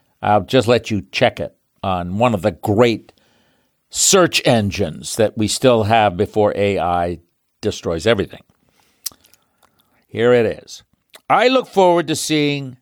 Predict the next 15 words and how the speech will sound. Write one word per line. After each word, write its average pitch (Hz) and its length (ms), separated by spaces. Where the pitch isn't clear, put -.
how 120 300
he 254 640
and 190 180
all 202 320
of 156 160
you 151 220
continue 131 680
to - 180
overcome 185 680
the 147 100
failings 123 580
of 113 260
capitalist 117 580
education. 92 880
Okay? 120 420